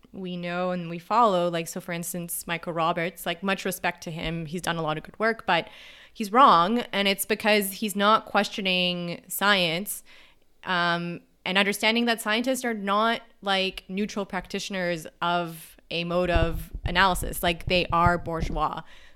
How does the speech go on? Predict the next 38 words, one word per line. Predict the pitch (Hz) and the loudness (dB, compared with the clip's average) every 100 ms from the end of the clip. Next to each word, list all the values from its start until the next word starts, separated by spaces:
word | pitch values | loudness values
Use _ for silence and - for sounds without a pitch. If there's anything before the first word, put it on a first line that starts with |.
| - | -4
They | 190 190 - | -2 -2 2
are | 170 180 180 180 - _ _ - | 4 4 2 -2 -20 _ _ -8
part | - 190 | 2 2
of | 180 | 2
the | 175 | -4
political | 170 175 165 175 165 | -6 -6 -6 -6 -8
system. | 165 - 110 92 160 - - - | -8 -8 -8 -8 -12 -16 -20 -6
And | 190 190 | -2 -2
the | |
statements | - 226 233 220 - | 2 2 4 0 2
they | 214 | 0
make | 196 208 - | 2 0 0
are | 185 | 0
not | 180 240 | 0 0
scientific. | 226 214 302 320 196 - | 0 2 2 4 2 2
Like, | 180 | -4
they | 190 180 | 0 -2
are | |
political | 180 214 190 196 202 226 | -2 -4 0 0 0 -4
statements. | - 277 - 143 180 - - - - - | -4 -6 -6 -10 -10 -12 -14 -20 -20 -10
And | 202 | -6
so | 196 | -2
we | 208 | 0
can | 220 208 | 2 2
only | 220 247 | 4 2
understand | 220 208 208 190 202 | 2 0 0 -2 -2
them | 185 | -4
through | 180 196 180 | -4 -4 -4
a | |
class | 180 185 175 - | -2 -4 -4 -4
lens | 175 156 160 | -4 -4 -8
in, | - 170 156 - 71 | -10 -10 -12 -16 -18
in, | - 190 - 165 | -12 -12 -12 -12
because | 185 180 | -8 -6
of | 175 | -4
that, | 160 - - 190 | -2 -2 -6 -12
right? | - 165 202 - | -4 -2 -2 -4
So, | - 190 180 175 180 | -4 -2 0 0 -2